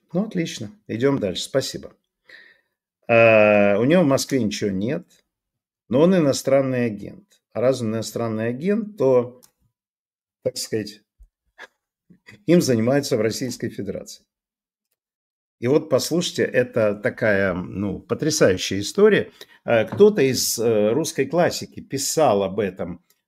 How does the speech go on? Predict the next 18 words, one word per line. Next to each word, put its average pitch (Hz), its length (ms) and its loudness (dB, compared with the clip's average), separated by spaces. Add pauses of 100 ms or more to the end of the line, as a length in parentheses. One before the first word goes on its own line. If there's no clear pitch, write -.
про 123 280 -6
недоимку 147 800 0
в - 80 -20
три 143 200 -6
копейки, 123 680 -8 (920)
что 120 800 0 (400)
налоговые 127 540 0
органы 185 440 0
ещё 117 240 -4
царской 101 580 -4
России 87 640 -10 (340)
обнаружили 156 640 -2
недоимку 139 800 0
в - 100 -12
три 156 160 -6
копейки. - 720 -8 (500)
И, 165 400 -2 (240)
э, - 280 -14